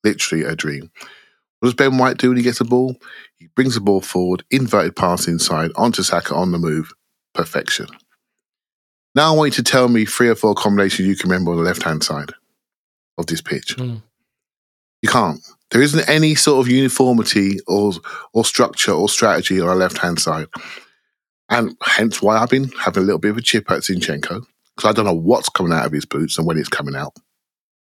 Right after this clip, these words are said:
Speaker 1: Right? I don't. Can you read it? I can't. Right? So, and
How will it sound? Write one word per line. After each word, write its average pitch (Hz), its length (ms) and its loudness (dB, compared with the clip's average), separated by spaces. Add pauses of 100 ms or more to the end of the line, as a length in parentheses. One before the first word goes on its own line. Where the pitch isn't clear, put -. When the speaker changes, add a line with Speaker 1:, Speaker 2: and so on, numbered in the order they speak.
(300)
Speaker 1:
Right? 95 160 2
I 107 100 0
don't. 85 320 0 (240)
Can 104 160 0
you 123 160 2
read 139 200 2
it? 170 240 -2
I 107 120 0
can't. - 360 -6 (560)
Right? 117 240 2
So, 120 340 4 (500)
and 131 400 2